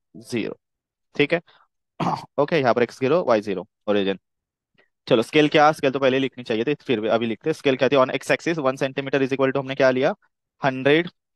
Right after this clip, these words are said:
हंड्रेड क्या है? वो electricity bill है ना? <clears throat> ओके, हंड्रेड rupees। Then next on y axis हमने hundred families ली।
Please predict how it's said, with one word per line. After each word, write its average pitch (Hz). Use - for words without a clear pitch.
हंड्रेड 139
क्या 147
है? 147
वो 156
electricity 143
bill 131
है 120
ना? 156
<clears throat> -
ओके, 156
हंड्रेड 131
rupees। 110
Then 139
next 139
on 135
y 135
axis 143
हमने 151
hundred 143
families 117
ली। 98